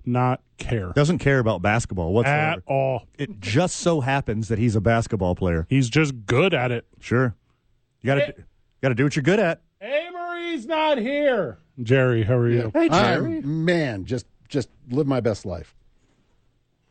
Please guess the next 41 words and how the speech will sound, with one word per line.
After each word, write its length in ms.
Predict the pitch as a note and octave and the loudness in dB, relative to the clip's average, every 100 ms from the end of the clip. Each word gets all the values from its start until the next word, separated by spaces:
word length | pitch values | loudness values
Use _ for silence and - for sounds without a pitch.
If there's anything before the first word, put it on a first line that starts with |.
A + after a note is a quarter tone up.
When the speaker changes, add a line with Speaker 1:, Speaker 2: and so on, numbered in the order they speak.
| _ _ | _ _
Speaker 1:
You 120 | F#3 | 0
got 100 | F#3+ | 4
more 180 | C3+ C3+ | 4 4
energy 300 | D3+ D3 D3+ | 4 2 0
about 260 | C#3+ C#3 | 0 0
this 140 | D3 C3 | -2 0
job, 280 | C#3+ C#3+ C#3+ | 2 2 0
producing 420 | C3 C3+ D#3 C3+ | 0 0 2 2
this 120 | C3+ | 2
show, 240 | - C3 | 2 2
than 120 | C#3+ B2 | 2 0
Nikola 260 | B2+ C#3+ | 0 2
Jokic 380 | A#2 B2 D#3+ C#3 | 2 0 -2 0
has 140 | C#3 | 0
Speaker 3:
I, 40 | B2+ | 2
Speaker 1:
about 140 | B2 | 2
Speaker 3:
I 20 | |
Speaker 1:
winning 260 | A#2 A#2+ C3+ | 2 2 2
the 60 | C3+ | 2
Speaker 3:
just 80 | B2 | 2
Speaker 1:
N 60 | |
B 120 | C3 B2+ | 2 2
A 60 | |
championship? 540 | A#2+ A2+ A#2 D#3 C#3+ E3+ | 2 -2 0 0 -2 -6
Speaker 3:
I 120 | C#3 E3 | -4 -2
think 240 | G3+ G#3 | -2 0
I 100 | G3+ | 0
do. 380 | D3 A3 F#3+ E2 - _ _ | 0 -2 -4 -12 -20 _ _
Speaker 2:
His 320 | E3 B3 - | 2 2 0
familiarity 960 | - E3+ B2+ C3+ B2 G2 G#2+ B2 C#3+ D3 - _ _ _ | 0 2 4 2 2 2 2 0 -2 -4 -14 _ _ _
with 300 | G2+ F#2+ - - | -4 -4 -6 -6
the 80 | - | -6
sport 340 | - A#2 A#2 | 0 0 2
of 100 | F#2+ | 2
basketball 640 | G#2 G#2 - B2+ B2+ C#3+ D3 | 0 0 -2 0 0 2 2
and 120 | G2 | 2
Nikola 280 | A2 A2+ G#2 | 2 2 2
Jokic, 520 | G2+ A2 C#3+ - - _ _ - | 2 2 -2 -4 -12 _ _ 0
not 240 | B2+ B2 | 0 2
great. 220 | G#2+ F2+ - _ _ _ _ _ _ _ - | 0 -2 -6 _ _ _ _ _ _ _ -6
Speaker 3:
Me. 280 | A2+ F2+ | -4 -4